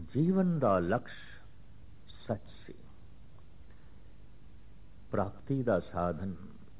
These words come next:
ਸੰਤੋਖ ਸੀ, ਮਨੁੱਖ ਸੰਤੁਸ਼ਟ ਸੀ। ਔਰ ਸੰਤੁਸ਼ਟੀ ਐਸਾ ਰਥ ਹੈ,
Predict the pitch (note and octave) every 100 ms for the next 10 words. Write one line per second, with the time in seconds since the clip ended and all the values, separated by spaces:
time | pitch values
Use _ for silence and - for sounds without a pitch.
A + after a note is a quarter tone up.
0 | - - - - - F#2+ F2+ D#2 D#2+ E2
1 | - - - - - - - - - -
2 | - A#2 C#3+ C3+ - - D2+ D2+ - -
3 | - - - - - - - - - -
4 | - - - - - - - - - -
5 | G1+ G1+ G1+ - - - - - - -
6 | - D3 - - C3+ A#2 C#3+ D3+ - F#2+
7 | D2+ - - - - - - - - -
8 | - - - - - - - - B2 B2
9 | - C#3 A#2 F2+ B2+ - D#2+ - -